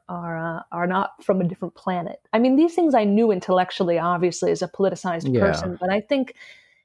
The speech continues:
Speaker 1: you know, I think I still had some kind of, uh, you know, layer of, of fear based on what I've, I've been taught my whole life.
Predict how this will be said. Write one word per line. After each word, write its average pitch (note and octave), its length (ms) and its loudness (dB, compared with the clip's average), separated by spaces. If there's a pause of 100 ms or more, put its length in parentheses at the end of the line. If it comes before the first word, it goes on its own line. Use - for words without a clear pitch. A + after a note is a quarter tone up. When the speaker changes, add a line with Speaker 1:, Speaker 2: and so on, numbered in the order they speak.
(120)
Speaker 1:
you A#3+ 80 2
know, B3 60 4
I A#3+ 100 0
think C4 200 -2
I A3+ 120 2
still A#3 320 0
had G#3 320 0
some F#3+ 240 -2
kind F#3 260 -4
of, E3+ 240 -2 (680)
uh, E3+ 300 -8 (120)
you F3+ 140 -6
know, D#3+ 340 -14 (380)
layer F#3+ 420 2
of, F3 480 -6 (120)
of F3+ 180 -6
fear B3 720 -2 (440)
based F#3+ 380 0
on F3+ 300 -2
what F3+ 280 -2
I've, F3 280 -8 (100)
I've F3 220 -14
been E3 100 -10
taught G#3+ 240 -10
my G3+ 80 -12
whole F3 220 -4
life. - 480 -6